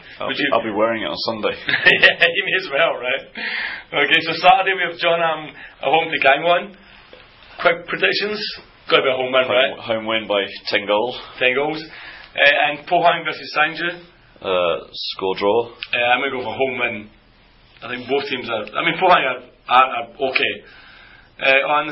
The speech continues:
Speaker 2: Sunday we have Gwangju at home to Jeonbuk.
Speaker 1: Away win.
Speaker 2: Away win. Jeju at home to Suwon. Blue Wings.
Speaker 1: Score draw.
Speaker 2: Yep, score draw. Daegu at home to Seoul.
Speaker 1: Score draw.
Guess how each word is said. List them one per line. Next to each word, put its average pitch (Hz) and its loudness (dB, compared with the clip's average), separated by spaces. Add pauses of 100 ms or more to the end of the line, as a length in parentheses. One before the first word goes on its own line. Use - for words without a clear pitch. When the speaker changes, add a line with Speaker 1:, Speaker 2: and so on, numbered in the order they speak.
(100)
Speaker 2:
Sunday 170 0
we 165 -2
have - -4
Gwangju 151 2
at 135 -8
home 147 -2
to 131 -8
Jeonbuk. 160 -2 (280)
Speaker 1:
Away 95 0
win. 104 -2 (180)
Speaker 2:
Away 113 -6
win. 135 0 (500)
Jeju 151 2
at 135 -2
home 139 -6
to 131 -10 (160)
Suwon. 160 -2
Blue 156 -2
Wings. 165 -4 (280)
Speaker 1:
Score 98 -4
draw. 101 0 (1600)
Speaker 2:
Yep, 165 4
score 165 -6
draw. 143 2 (560)
Daegu 160 2
at 135 -12
home 143 -6
to 135 -12
Seoul. 165 -4 (120)
Speaker 1:
Score - -6
draw. 101 2